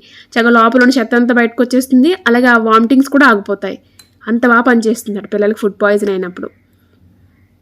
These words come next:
ఇక ఈ క్యారెట్స్ ఎందుకు చూపిస్తున్నానంటే, ఈ బాదం జిగురు అనేది ఎముకలకి చాలా మంచిదంట, ఎముకలు బలంగా ఉండేలా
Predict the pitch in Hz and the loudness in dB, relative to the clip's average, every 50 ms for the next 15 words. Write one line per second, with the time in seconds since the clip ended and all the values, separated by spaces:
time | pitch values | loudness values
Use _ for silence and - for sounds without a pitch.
0 | _ _ 659 _ _ 480 _ _ _ _ _ _ _ _ _ _ _ _ _ _ | _ _ _ _ _ _ _ _ _ _ _ _ _ _ _ _ _ _ _ _
1 | _ _ _ _ _ _ _ _ - - _ _ _ _ _ - 262 254 285 262 | _ _ _ _ _ _ _ _ -20 -20 _ _ _ _ _ -10 -6 -2 -2 -2
2 | - 285 240 233 247 285 302 - 311 285 262 277 269 285 285 277 240 269 277 277 | 0 2 2 2 2 2 2 2 2 2 4 4 2 2 2 2 2 0 0 0
3 | 254 247 240 240 240 240 233 294 370 523 587 - _ - 233 247 247 247 - _ | 0 0 2 2 2 2 2 0 -2 -2 -4 -8 _ -2 0 0 0 -2 -6 _
4 | _ _ _ _ _ _ _ 240 208 233 226 233 262 285 277 285 269 277 269 262 | _ _ _ _ _ _ _ -6 0 2 2 4 6 6 6 4 4 2 2 4
5 | 254 254 254 247 220 339 427 554 - - - - _ _ - 254 247 254 254 294 | 4 4 4 2 2 0 0 -2 -4 -14 -20 -20 _ _ 0 4 4 4 4 4
6 | 302 294 311 302 - 269 220 208 220 233 277 285 262 247 247 240 208 214 202 196 | 2 2 2 0 -2 0 0 2 4 4 4 4 4 4 2 0 -2 -4 -2 -2
7 | 202 202 208 214 214 - 254 226 233 220 214 214 220 233 240 247 247 240 233 233 | 0 0 0 0 2 2 2 2 4 4 4 4 2 2 2 2 2 2 2 0
8 | 233 233 | 0 -2